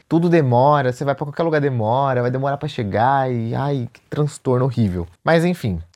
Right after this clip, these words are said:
falha na Matrix foi consertada por dois motivos, né? Peguei o trânsito infernal de São Paulo e também porque assim que eu cheguei na estação, meu trem estava o quê?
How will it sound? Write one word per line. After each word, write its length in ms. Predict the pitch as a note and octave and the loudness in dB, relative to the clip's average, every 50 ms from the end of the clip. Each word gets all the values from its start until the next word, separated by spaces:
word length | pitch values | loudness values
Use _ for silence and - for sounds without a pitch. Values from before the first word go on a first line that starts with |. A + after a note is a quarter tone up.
| _ - | _ -6
falha 240 | - - B2 A#2+ | -2 0 2 2
na 100 | B2+ B2+ | 2 0
Matrix 300 | A#2+ B2 A#2+ - B2 - | -2 -2 -4 -6 -8 -6
foi 140 | - C#3 C3 | -4 -4 -4
consertada 480 | - C#3 C#3+ E3 C#3 C3+ C#3+ C3 D3 D3 | -4 -4 -4 -4 -2 0 2 2 2 0
por 120 | - D#3+ | -2 0
dois 200 | D3+ D3+ D3 D3+ | 0 0 0 0
motivos, 420 | D#3+ E3+ - - D#3 C3 A2+ A#2 A#2 | -2 -4 -4 -2 -2 -2 0 -2 -2
né? 160 | A#2 A2 A2+ | -2 -2 -2
Peguei 300 | - B2+ A2+ G#2+ G#2 G#2+ | -2 -2 0 0 0 0
o 40 | A2+ | 0
trânsito 360 | - G#2+ G#2+ G#2 - - A#2 | -2 -2 -2 -2 -2 -4 -4
infernal 320 | A2+ - A#2+ A#2 G#2+ F#2+ | -4 -2 -2 -2 -2 -2
de 100 | - - | -4 -4
São 140 | - D3 E3+ | -4 -4 0
Paulo 340 | - D#3 C3+ D3 F3 G#3+ - _ | 2 4 4 4 2 -2 -6 _
e 100 | - G#3 | -8 -8
também 460 | A#3 - C#4 A#3 G#3 E3+ E3 F3 G3+ - | -6 -4 -4 -4 -2 0 -2 -2 -2 -4
porque 300 | - D#3+ F3+ - - E3+ | -8 -10 -8 -2 0 0
assim 240 | E3+ E3+ - F#3+ | 0 0 -2 -4
que 60 | - F#3+ | -4 -4
eu 40 | G3 | -4
cheguei 200 | - F3+ E3+ E3+ | -2 -2 -2 -2
na 80 | D#3+ | -2
estação, 480 | E3 E3 - C#3 C3+ - - - F3+ G3 | -4 -4 -4 -4 -4 -4 -4 -4 -2 -2
meu 160 | F#3 E3+ E3+ | 0 -2 -2
trem 160 | - - E3+ | -2 -2 -4
estava 260 | F3+ - - F3 E3+ F3+ | -4 -2 -2 -2 -2 -2
o 40 | |
quê? 300 | F3 - D#3+ C3+ A2 A2+ | -2 -2 -2 -2 -2 -2